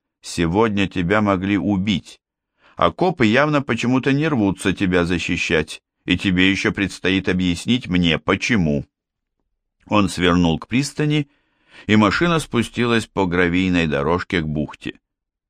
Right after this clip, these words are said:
У воды туман усиливался, превращался в густое неравномерное варево, глушил свет фар и фонарей вдоль причала, словно пытаясь их задушить. Свет маяка Шелтербэй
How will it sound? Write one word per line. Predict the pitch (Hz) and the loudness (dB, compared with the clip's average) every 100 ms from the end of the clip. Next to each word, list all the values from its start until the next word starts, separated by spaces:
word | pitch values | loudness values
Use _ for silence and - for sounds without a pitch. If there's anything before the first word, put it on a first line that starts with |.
| _ _ | _ _
У | - 98 | -2 2
воды | 110 104 170 | 4 2 0
туман | 185 170 147 165 | 0 -2 0 0
усиливался, | 170 160 147 143 147 127 107 90 | -2 -2 -4 -2 -2 -2 -4 -6
превращался | 78 87 85 85 - 90 87 90 | -4 -2 0 0 0 0 0 -2
в | 80 | -4
густое | 73 78 - 104 104 95 | -4 -6 -6 -4 0 0
неравномерное | 87 85 78 78 78 80 82 80 78 73 | 0 0 0 0 -2 0 0 0 -2 -2
варево, | 67 69 76 78 76 80 78 _ _ _ _ | -2 -2 0 0 0 -2 -2 _ _ _ _
глушил | 92 113 117 - 131 113 | 0 2 2 2 0 0
свет | - 95 87 | -2 0 -2
фар | - 95 92 | 0 2 2
и | |
фонарей | 82 85 80 76 85 85 | 0 -2 -2 0 0 -2
вдоль | 78 80 | -2 -2
причала, | 76 78 69 - 73 85 87 - _ _ | -2 -6 -6 -2 0 2 0 -2 _ _
словно | - 95 95 92 | -4 0 2 0
пытаясь | 95 85 87 87 85 - | -2 -4 0 0 0 -2
их | 95 | -4
задушить. | 85 85 82 78 - 82 - - _ _ _ | -2 -2 -4 -4 -4 -6 -6 -20 _ _ _
Свет | - 104 147 170 | -10 -2 -2 -2
маяка | 151 143 135 - 143 | -2 0 -2 0 -2
Шелтербэй | 139 123 120 107 107 92 123 123 | 2 0 0 0 0 0 0 -2